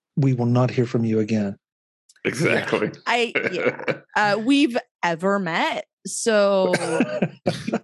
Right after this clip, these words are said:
Speaker 3: probably have some idea that, like, there's,
Speaker 1: <laughs>
Speaker 3: there's no way I'm going away.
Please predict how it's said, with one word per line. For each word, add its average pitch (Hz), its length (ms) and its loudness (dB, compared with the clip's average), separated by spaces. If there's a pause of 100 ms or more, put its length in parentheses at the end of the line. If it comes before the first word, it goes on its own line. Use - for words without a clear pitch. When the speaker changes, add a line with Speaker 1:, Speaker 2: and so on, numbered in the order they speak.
(140)
Speaker 3:
probably 208 500 2
have 202 180 2
some 185 260 -4
idea 190 640 0
that, 190 180 0
like, 175 360 -2
there's, 202 260 2
Speaker 1:
<laughs> - 40 -4
Speaker 3:
there's 247 300 2
no 247 160 4
way 220 240 2
I'm 185 200 0
going 160 280 -10
away. - 360 -12